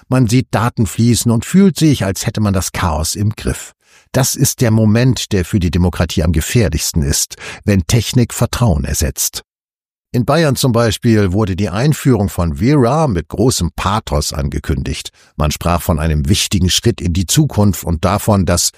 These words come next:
alle Datenschutzfragen geklärt seien. Kaum jemand fragte nach, was im Hintergrund passiert, wenn diese Software arbeitet.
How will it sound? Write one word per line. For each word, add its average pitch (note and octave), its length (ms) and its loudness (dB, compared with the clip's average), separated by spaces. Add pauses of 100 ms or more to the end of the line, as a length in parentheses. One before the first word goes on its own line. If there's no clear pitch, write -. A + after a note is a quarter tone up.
(140)
alle G#2 300 0
Datenschutzfragen F#2 920 -2
geklärt E2+ 480 -4
seien. D2+ 300 -8 (220)
Kaum D#3+ 260 2
jemand A2+ 300 2
fragte A2+ 400 -2
nach, G#2 400 2
was E2+ 160 -2
im D#2 80 0
Hintergrund E2+ 480 0
passiert, F#2 580 0
wenn G2+ 220 0
diese F#2 260 0
Software E2 540 -2
arbeitet. D2+ 580 -6